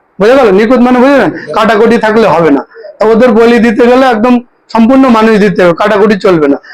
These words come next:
যেহেতু রাজার আঙুল কেটে গিয়েছে, তখন ওই বলছে, "এ তো হবে না", ঠিক আছে? তারপর একটু ড্যান্স ফ্যান্স দিচ্ছিল, জিঙ্গলালা হু সব বন্ধ, যে আবার লোক খুঁজো, আর এক ঘন্টা টাইম, তাড়াতাড়ি চলে যাও, লোক খুঁজছে। তো রাজাকে ছেড়ে দিল।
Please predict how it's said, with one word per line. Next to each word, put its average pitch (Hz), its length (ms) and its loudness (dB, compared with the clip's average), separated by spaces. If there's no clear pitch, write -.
যেহেতু 226 280 2
রাজার 233 460 2
আঙুল 220 320 0
কেটে 220 240 0
গিয়েছে, 208 420 0
তখন 226 240 0
ওই 226 160 0
বলছে, 220 360 2
"এ 196 80 -2
তো 208 100 -4
হবে 170 220 0
না", 180 100 0
ঠিক 240 120 0
আছে? 190 240 0
তারপর 214 180 0
একটু 226 300 2
ড্যান্স 208 360 -2
ফ্যান্স 226 220 -2
দিচ্ছিল, 226 440 0
জিঙ্গলালা 208 560 2
হু 208 240 2
সব 202 140 0
বন্ধ, 208 220 0
যে 196 60 2
আবার 226 300 2
লোক 233 260 2
খুঁজো, 185 200 0
আর 170 160 0
এক 202 160 -4
ঘন্টা 233 200 0
টাইম, 247 320 0
তাড়াতাড়ি 208 680 -2
চলে 202 220 2
যাও, 156 160 0
লোক 240 180 0
খুঁজছে। 196 340 0
তো 214 300 -8
রাজাকে 220 440 0
ছেড়ে 196 220 -2
দিল। 190 240 0